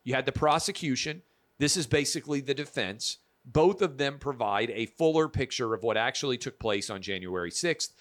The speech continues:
And what you're seeing is the Democrat narrative is being challenged. To a large extent, it is crumbling.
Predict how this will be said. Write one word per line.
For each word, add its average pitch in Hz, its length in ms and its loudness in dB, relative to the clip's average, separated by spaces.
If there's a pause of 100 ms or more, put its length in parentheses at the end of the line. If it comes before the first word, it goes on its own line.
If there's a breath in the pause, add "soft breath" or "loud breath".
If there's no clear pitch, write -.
(240 soft breath)
And 98 120 -8
what 143 220 2
you're 156 160 0
seeing 104 460 -4
is 92 320 -2 (240 soft breath)
the 110 100 -4
Democrat 127 680 0
narrative 90 480 -4
is 78 160 -10
being 85 240 -8
challenged. 147 640 -2 (260 soft breath)
To 113 160 -2
a - 20 0
large 131 340 2
extent, 123 360 -4
it 90 100 -6
is 78 120 -6
crumbling. 165 680 -2